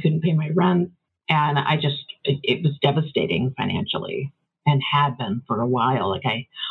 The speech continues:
I took out a personal loan to help pay off my debts. And, you know, so, and I'm still paying that off.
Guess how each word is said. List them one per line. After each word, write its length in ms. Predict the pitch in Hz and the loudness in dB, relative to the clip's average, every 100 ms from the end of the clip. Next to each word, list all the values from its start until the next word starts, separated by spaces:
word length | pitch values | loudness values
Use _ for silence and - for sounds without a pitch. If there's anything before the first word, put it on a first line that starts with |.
| - | 2
I 60 | 196 | 4
took 160 | - 220 | 4 2
out 120 | 147 | 2
a 60 | |
personal 600 | 143 139 143 - 110 131 | 0 0 0 -2 2 4
loan 680 | 147 208 220 214 208 208 214 | 6 6 4 4 4 4 2
to 80 | 214 | 2
help 260 | 170 156 - | 2 2 0
pay 120 | 135 | 0
off 160 | 110 - | 0 -2
my 120 | - | -4
debts. 380 | 117 190 185 180 _ - - | 2 4 4 0 _ -8 2
And, 340 | 139 113 110 - _ | 2 2 -4 -8 _
you 160 | 143 147 | 2 4
know, 240 | 113 120 - - | 2 -2 -10 -2
so, 220 | 151 120 - - - | 0 0 -2 -8 0
and 100 | 175 | 2
I'm 120 | 240 - | 2 0
still 200 | 156 180 | 0 0
paying 280 | 151 - - | -2 -4 -2
that 180 | 101 107 | 0 0
off. 280 | - - | -2 -4